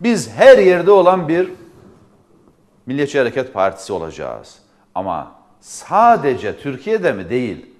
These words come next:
Kerkük'te olacağız, Urumçi'de olacağız, Kırım'da olacağız, Karabağ'da olacağız, Bakü'de olacağız, Bişkek'te olacağız, Tebriz'de olacağız,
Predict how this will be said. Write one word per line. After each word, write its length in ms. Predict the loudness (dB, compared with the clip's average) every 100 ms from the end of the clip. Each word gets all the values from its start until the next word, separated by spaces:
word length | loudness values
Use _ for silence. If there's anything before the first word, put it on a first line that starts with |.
| _ _ _
Kerkük'te 580 | 2 2 2 -6 -4 0
olacağız, 760 | 0 0 2 4 2 0 -8 -20 _ _ _
Urumçi'de 480 | -8 -6 -6 -8 -8
olacağız, 720 | -6 -6 -8 -12 -12 -12 -14 _ _ _ _
Kırım'da 480 | 2 4 4 4 4
olacağız, 760 | 6 4 6 6 6 4 -2 -16 -20 _
Karabağ'da 640 | -6 0 4 4 2 0
olacağız, 640 | -4 -4 -6 -6 -6 -8 -16 _ _ -8
Bakü'de 460 | 0 2 2 2
olacağız, 760 | 4 4 4 4 6 4 2 -8 -20 -20 _
Bişkek'te 640 | -10 -6 -6 -4 -6 -4 -6
olacağız, 640 | -6 -6 -6 -6 -8 -12 _ _ _
Tebriz'de 600 | 0 2 2 -2 -4 0
olacağız, 920 | 0 0 -4 -2 2 4 4 2 -6